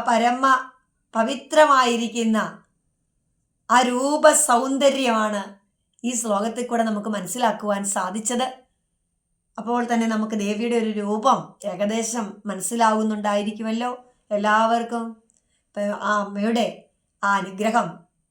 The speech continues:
നമുക്ക് എല്ലാവർക്കും ഉണ്ടാകട്ടെ. ആ ധർമ്മത്തിൻ്റെ പാതയിൽ സഞ്ചരിക്കുന്ന അമ്മയാണ്. ഇന്നലെ ദീപാവലി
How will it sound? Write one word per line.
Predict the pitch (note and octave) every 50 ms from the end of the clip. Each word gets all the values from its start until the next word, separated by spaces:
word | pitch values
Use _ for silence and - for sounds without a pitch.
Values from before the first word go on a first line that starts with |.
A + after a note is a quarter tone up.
| _
നമുക്ക് | G3 F#3+ - G3+ G3 F#3
എല്ലാവർക്കും | F3 F#3+ G3 G#3 A3 A3+ A#3+ C4 B3 - - C4 A#3+
ഉണ്ടാകട്ടെ. | G#3+ G3 G#3 G3+ G#3 G#3+ G#3+ A3 A3 A#3+ A#3 F#3+ E3 - - _ _ _ _ _ _ _ _
ആ | F#3 G3+ G#3+ G#3+ G#3
ധർമ്മത്തിൻ്റെ | G#3 G#3+ A3 A#3+ B3+ C4 C4 - C#4+ C4+ C#4+ D4+ D#4 D4+ C#4+
പാതയിൽ | B3 A3 A3 G#3 A3+ A#3 A#3+ A3+ G#3+
സഞ്ചരിക്കുന്ന | A3 G3+ G3 G#3 G#3 G#3+ A3 A3 G#3+ G3
അമ്മയാണ്. | F3 F#3 F#3+ F#3+ F3+ D#3 D3+ - _ _ _ _ _ _ _ _ _ _ _ _ _ _ _ _ _ _ _ _ _ _ _ _ _ -
ഇന്നലെ | G#3+ G#3+ A3+ A#3+ A#3+ A3+
ദീപാവലി | A#3+ A#3+ A3 A#3+ A#3+ B3 B3 B3+ C4+